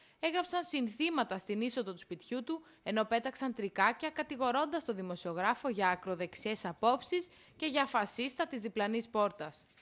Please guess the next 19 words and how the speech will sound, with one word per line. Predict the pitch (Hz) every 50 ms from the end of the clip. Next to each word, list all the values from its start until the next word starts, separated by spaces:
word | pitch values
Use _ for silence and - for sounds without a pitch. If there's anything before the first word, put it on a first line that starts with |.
| _ _ _ _ _ - - - - _
Ο | _ 175
Άρης | 185 196 208 220 -
Πορτοσάλτες, | - - 262 240 220 233 214 - 240 233 247 269 254 349 320
στην | - - 302
ανάρτησή | 294 285 302 320 320 320 320 - - 302
του | - 320
στο | - - 294 240
Twitter, | - 220 202 220 233 233 330 311 254
που | - 196
τη | - 175
συνόδευσε | 170 - 196 190 196 202 190 202 190 - 220
με | 214 208
φωτογραφίες | 202 - 208 185 202 190 190 196 196 190 - - 285 269 240 -
από | 185 - 160
τα | 175
συνθήματα | 170 - 180 170 - - 196 185 180 175 175
που | 165 - 165
γράφτηκαν, | 170 185 202 233 233 - 302 - 320 311 294 -
έγραψε: | - 233 226 190 185 180 165 - - 175 160 160